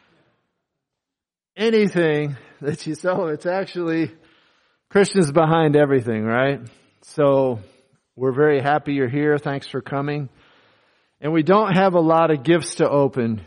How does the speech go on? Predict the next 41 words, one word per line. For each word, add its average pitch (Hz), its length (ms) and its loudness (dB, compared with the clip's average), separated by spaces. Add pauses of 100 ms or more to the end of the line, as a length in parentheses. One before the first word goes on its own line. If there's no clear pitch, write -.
(100)
Usually 175 520 4
we, 143 320 2 (600)
we, 147 160 2
this 160 260 0
is 147 160 0
a 147 80 2
fun 165 300 0
time 151 240 2
for 143 160 -8
the 127 100 -12
kids, 131 500 2
right? 135 360 2 (440)
Because 139 560 0
we 135 440 -4 (240)
open 147 320 0
all 139 180 2
the 131 100 0
gifts. 123 600 0 (800)
And 135 160 -2
devotees 151 440 4
like 151 220 2
to 139 100 0
wrap 127 380 0
the 139 80 -6
gifts 135 380 -6
nicely 135 720 -4
and, 110 260 -6 (240)
and 120 100 -8
all 123 140 0
kinds 127 320 -2
of 104 60 -16
things. 123 280 -8
So 139 120 -6
this 190 280 2
year, 202 220 4
I 165 80 4
don't 175 220 0
know 170 140 4
if 156 120 -2
y'all 147 220 4
know, 147 440 4